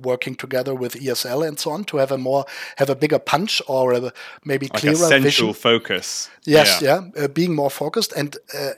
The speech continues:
Speaker 1: and if you look at the esports side, then one of these simulations need, or really needs to decide, we want to be the one,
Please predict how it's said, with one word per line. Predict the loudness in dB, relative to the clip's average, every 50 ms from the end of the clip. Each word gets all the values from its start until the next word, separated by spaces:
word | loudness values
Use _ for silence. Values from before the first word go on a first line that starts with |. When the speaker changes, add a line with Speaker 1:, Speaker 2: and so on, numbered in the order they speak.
| -12 -12 -12
Speaker 1:
and | -12 -10 -10 -12 -16 -16 _ _ -10
if | -6 -4 -2
you | 0 0
look | 0 -2 -2
at | -6 -6
the | -4 -4 -4
esports | -4 -4 0 0 -2 0 2
side, | 0 0 2 2
then | 2 0 0 0 -6 -8
one | -4 -2 0 0 0
of | 0 -2 -2
these | -6 -8 -6 -4 -4 -4 -4 -4 -8 -8
simulations | -6 -4 -4 -4 -4 -2 0 0 2 0 0 -2 -2 -2 -2
need, | -2 -4 -4 -4 -6 _ _ _ -16 -16 -14 -14 -12 -4
or | 0 0 0 2
really | 2 0 2 2 0 -2 -4 -10
needs | -10 -8 -6 -6 -6
to | -6 -6 -8 -10 -12 -18 _ -16 -12
decide, | -6 -2 0 2 2 4 4 4 2 0 -2 -10 -18 -20 -16 -6
we | -4 -2 -2 -2
want | 0 0 0 0 0 -2
to | -6 -8
be | -8 -10 -12
the | -8 0 2 4 4
one, | 4 0 -4 -4